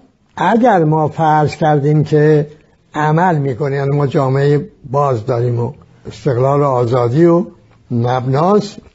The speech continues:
اون وقت عدالت به مثابهٔ تمیز حق از ناحق عمل می‌کنه، یعنی به کار اون وجدان میاد. اون وجدان، م، اصطلاح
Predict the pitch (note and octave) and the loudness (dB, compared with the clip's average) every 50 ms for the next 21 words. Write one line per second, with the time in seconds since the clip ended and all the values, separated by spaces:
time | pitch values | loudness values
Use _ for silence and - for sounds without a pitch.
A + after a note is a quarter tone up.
0 | _ _ _ _ - D3 D3 D#3 D#3+ F3+ G3 G#3 A3 - - - - - _ - | _ _ _ _ -4 0 0 2 2 2 2 2 0 -2 -4 -8 -18 -20 _ -20
1 | - _ _ _ _ - - D#3+ D#3 D3+ D3 C#3 D#3+ D3+ D3+ D3 D3+ F3 G3+ G#3+ | -20 _ _ _ _ -6 -2 0 0 2 2 2 2 2 2 2 2 2 2 0
2 | - - F#3 D#3+ D#3 D#3 D3+ D3 - E3+ D3+ D3 D3 C#3+ C#3+ E3 D#3 D3+ D#3+ D#3 | 0 0 0 0 2 0 0 0 0 0 0 2 2 2 2 2 4 4 2 2
3 | D#3 - - C#3 C#3 D3+ E3 D#3+ D#3 D3+ C#3+ D#3 C#3 B2 C#3+ D#3 D#3 D#3 - D#3 | 0 -2 -4 -4 -2 0 2 2 2 2 2 2 2 2 0 0 0 -2 -2 -2
4 | D3+ D3+ C3+ B2 D3 D#3 D3+ D3+ C3+ C3+ E3 F#3+ G#3+ A#3 A3+ - - _ _ _ | 0 0 0 0 0 0 2 0 0 0 0 0 0 0 -2 -6 -12 _ _ _
5 | _ _ - - D3+ D3 D#3 E3 F3+ F3 E3 D3 C#3 C3+ B2 G#2+ E3 D3+ C3 C3+ | _ _ -10 -6 -2 0 0 2 2 2 0 0 -2 -2 -4 -6 -6 -6 -4 -4
6 | C3+ C3+ C3+ C#3+ C#3+ C#3+ C#3+ E3+ F3+ D#3 D#3 E3 D#3+ D#3 D3+ C#3 B2 - E3+ D#3 | -2 -2 -2 0 -2 -2 -2 -2 0 2 2 2 4 4 2 2 2 0 0 0
7 | C#3+ B2+ A2+ A2 G#2+ A2 A2 - - _ _ _ _ _ _ - C3+ C#3+ C#3+ D3 | 0 0 -2 -2 -4 -6 -6 -10 -14 _ _ _ _ _ _ -4 -2 0 2 4
8 | D3+ C#3+ C3 A#2+ E3+ F3+ E3+ D3+ B2 A2 G#2 - _ _ _ _ _ - - A#2 | 4 4 2 2 2 0 0 0 -2 -4 -8 -12 _ _ _ _ _ -10 -6 -2
9 | A#2+ A#2+ A#2+ A#2+ A2+ A2+ A#2 A#2+ A#2+ G#2+ - - C#3+ B2+ C3 C3+ B2+ B2 | -2 0 0 0 0 0 0 0 -2 -2 -4 -2 -2 0 0 0 0 -2